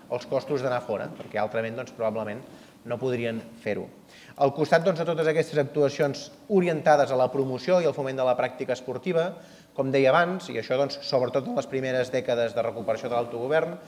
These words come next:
doncs, la Secretaria va tenir un paper molt fonamental a l'hora d'ajudar a la construcció de nous equipaments esportius. Avui, el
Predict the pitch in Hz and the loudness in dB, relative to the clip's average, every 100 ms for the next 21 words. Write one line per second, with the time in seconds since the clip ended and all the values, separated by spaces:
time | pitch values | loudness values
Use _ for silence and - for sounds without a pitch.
0 | - - - 127 123 123 123 127 139 151 | -20 -20 -12 -6 -4 -2 0 2 6 6
1 | 147 143 131 131 131 135 135 139 131 131 | 6 4 2 2 4 2 0 -2 -2 0
2 | 135 143 147 131 143 143 131 123 123 139 | 6 8 8 4 4 4 4 2 2 2
3 | 156 120 - 127 - 120 - - 120 139 | 0 -2 -2 -6 -6 -8 -6 -2 0 0
4 | - - - - 123 131 139 139 131 - | -2 -14 -18 -8 0 4 4 4 0 -2
5 | 233 135 131 - 107 135 113 - - - | -4 -4 -6 -8 -6 -4 -4 -6 -18 -20
6 | - - 117 156 165 202 - 110 113 | -18 -4 2 4 2 -2 -6 -6 -6